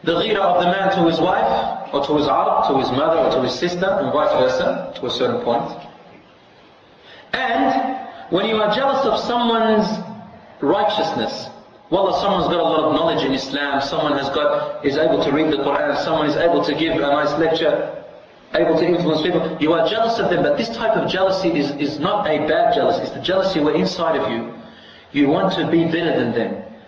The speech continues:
but at the same time you're happy for what they have.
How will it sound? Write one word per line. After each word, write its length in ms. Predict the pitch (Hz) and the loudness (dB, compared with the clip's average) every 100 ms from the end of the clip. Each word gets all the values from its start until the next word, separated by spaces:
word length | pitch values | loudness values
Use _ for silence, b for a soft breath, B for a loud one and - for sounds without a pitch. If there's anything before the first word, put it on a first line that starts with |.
| - | -8
but 100 | 131 | -4
at 120 | 127 | -2
the 80 | 131 | -2
same 300 | - 160 165 | -2 -2 -2
time 280 | 156 147 127 | 0 -2 -2
you're 80 | 117 | -2
happy 420 | - 170 165 123 | -2 -2 -2 -2
for 60 | 131 | -2
what 220 | 131 127 | -2 -2
they 120 | 120 | -4
have. 580 | 117 127 110 - - | -4 -6 -6 -8 -12